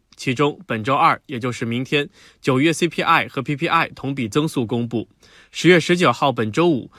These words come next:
三季度G D P数据将公布。从目前机构的预测来看，九月实体经济数据触底回稳的可能性较高，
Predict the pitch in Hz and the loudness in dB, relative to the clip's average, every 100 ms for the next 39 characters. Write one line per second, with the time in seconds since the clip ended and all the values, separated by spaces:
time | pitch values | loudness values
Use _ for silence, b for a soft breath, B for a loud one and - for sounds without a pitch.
0 | b b - 170 165 156 135 156 160 - | b b 2 2 2 0 0 0 -2 -2
1 | 180 - 131 113 110 113 117 123 120 113 | -4 -2 -4 -2 -2 -2 -2 -4 -4 -6
2 | - _ b b b - 139 165 151 135 | -8 _ b b b 0 2 2 0 0
3 | 131 151 147 123 135 123 127 110 110 - | 2 0 2 0 0 -2 -2 -2 -2 0
4 | 117 - B B B 139 151 170 - 185 | -2 -4 B B B 4 6 4 2 -2
5 | 151 160 165 156 - 160 147 143 - - | 0 -2 -2 -2 2 0 2 -2 -2 -4
6 | 151 120 101 135 151 113 123 - 104 113 | -2 -2 -2 0 0 -2 -4 -6 -6 -4
7 | 131 117 113 107 117 | -4 -2 -2 0 -2